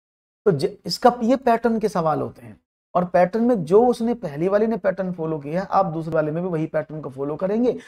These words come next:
तो आपके सारे सवाल जवाब बन जाएंगे। एक और सवाल, गणित में, कक्षा में गणितीय मनोरंजनात्मक क्रियाकलाप तथा चुनौतीपूर्ण ज्यामितीय पहेलियां संबंधी क्रियाकलाप महत्वपूर्ण हैं, क्योंकि वो गणित में कम सफल विद्यार्थियों तथा मंद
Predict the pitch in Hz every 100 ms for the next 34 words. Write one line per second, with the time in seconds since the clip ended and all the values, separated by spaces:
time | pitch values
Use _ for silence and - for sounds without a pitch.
0 | - 170 156 151 151 151 160 - 185 190
1 | 160 147 120 117 110 95 87 _ _ _
2 | _ _ 160 - - - 50 - _ _
3 | _ _ _ _ _ _ _ _ _ _
4 | _ _ - 143 202 254 262 196 180 180
5 | 202 - 247 247 185 196 226 196 208 190
6 | 247 220 202 202 196 196 190 220 233 185
7 | 196 185 165 170 190 196 202 - 175 180
8 | 220 196 202 190 175 180 180 185 185 196
9 | 208 143 - _ _ _ _ - 208 208
10 | 226 240 269 220 233 233 240 214 180 180
11 | - 170 127 113 - _ _ - 262 254
12 | 135 - _ _ _ _ _ _ _ _
13 | 220 240 214 220 233 247 247 254 240 233
14 | 196 180 151 147 160 202 208 208 202 165
15 | 202 262 220